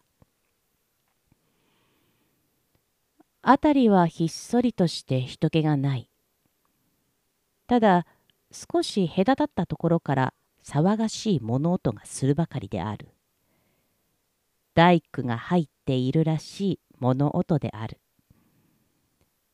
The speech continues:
外に板囲いのしてあるのを思い合わせて、不審最中だな、と思う。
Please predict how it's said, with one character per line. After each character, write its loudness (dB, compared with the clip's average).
外 4
に 0
板 0
囲 0
い 0
の 0
し -8
て -2
あ 2
る 2
の 0
を -6
思 0
い 2
合 0
わ 0
せ -6
て、 -4
不 -6
審 -4
最 0
中 -4
だ -6
な、 -4
と -2
思 -4
う。 -14